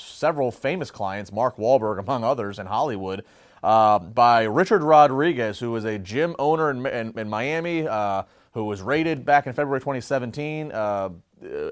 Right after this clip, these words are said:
you know, in, in connection to being a stero-, having a steroid ring and being a dealer, names Roman Reigns as one of his clients.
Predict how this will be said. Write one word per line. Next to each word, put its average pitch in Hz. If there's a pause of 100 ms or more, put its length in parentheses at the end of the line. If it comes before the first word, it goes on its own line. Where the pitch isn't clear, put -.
(140)
you 117
know, 107
in, 110
in 127
connection 139
to 123
being 131
a 113
stero-, 131
having 135
a 110
steroid 131
ring 120
and 110
being 113
a 98
dealer, 135 (280)
names 143
Roman 143
Reigns 135
as 110
one 123
of 110
his 101
clients. 147